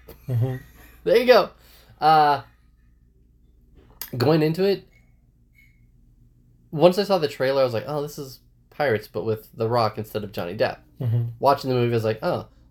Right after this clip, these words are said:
Speaker 2: this is Pirates, but with The Rock instead of Johnny Depp."
Speaker 1: Yeah.
Speaker 2: Uh, even the villains are very similar to
Speaker 1: Yeah.
Speaker 2: pirate villains, where they kinda come out of the walls or whatever.
Speaker 1: Yeah.
Speaker 2: Um,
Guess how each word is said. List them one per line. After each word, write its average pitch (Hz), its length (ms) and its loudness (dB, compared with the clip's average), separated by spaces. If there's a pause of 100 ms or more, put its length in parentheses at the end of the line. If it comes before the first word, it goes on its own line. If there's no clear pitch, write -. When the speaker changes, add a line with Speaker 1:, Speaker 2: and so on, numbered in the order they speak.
(120)
Speaker 2:
this 107 200 -12
is 113 100 -8
Pirates, 123 420 -2
but 117 140 -8
with 110 140 -10
The 131 80 -6
Rock 139 280 0
instead - 220 -12
of 101 80 -10 (140)
Johnny 104 260 -4
Depp." 127 240 2 (140)
Speaker 1:
Yeah. 120 220 -8 (380)
Speaker 2:
Uh, 113 320 0
even 165 200 0
the 165 80 4
villains 123 420 2
are 120 80 0
very 120 420 0
similar 143 600 2
to 123 540 -4 (680)
Speaker 1:
Yeah. - 80 -20 (160)
Speaker 2:
pirate 135 460 2
villains, 151 320 2
where 120 100 -2
they 113 80 2
kinda 113 240 -2
come 131 380 2
out 123 320 4
of 123 140 -2
the 127 60 6
walls 117 600 0
or 143 220 -2
whatever. 135 640 0
Speaker 1:
Yeah. 131 280 -8
Speaker 2:
Um, 107 640 -4